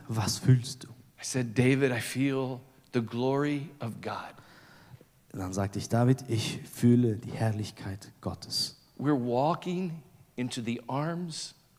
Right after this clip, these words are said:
Speaker 2: of Jesus.
Speaker 1: Wir, äh, gehen direkt auf die Arme Jesu zu.
Speaker 2: He is worthy.
Speaker 1: Er ist würdig.
Speaker 2: My question to you this afternoon,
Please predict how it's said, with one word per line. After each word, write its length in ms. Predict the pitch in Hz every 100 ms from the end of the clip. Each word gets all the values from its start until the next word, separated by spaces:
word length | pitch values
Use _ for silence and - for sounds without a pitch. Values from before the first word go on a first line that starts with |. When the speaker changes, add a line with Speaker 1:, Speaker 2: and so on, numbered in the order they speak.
| -
Speaker 2:
of 80 | - -
Jesus. 640 | 110 107 - - - - - - -
Speaker 1:
Wir, 220 | - 110 110 - - - - _
äh, 220 | 110 101 101
gehen 520 | 110 135 143 143 139
direkt 360 | 123 120 131 -
auf 140 | 110
die 160 | 104 -
Arme 280 | 113 113 104
Jesu 280 | 98 90 87
zu. 200 | - 110 - - - - - _ _ _ _ _ _ _ -
Speaker 2:
He 180 | 208 226
is 120 | 185
worthy. 420 | 190 214 226 151 - - - - -
Speaker 1:
Er 120 | 135
ist 220 | 151 -
würdig. 560 | 135 160 - 92 - - - - _ _ - -
Speaker 2:
My 140 | 190 196
question 580 | - 220 208 - 214
to 120 | 190 208
you 220 | 180 196
this 220 | 160 175
afternoon, 580 | 170 - 170 160 135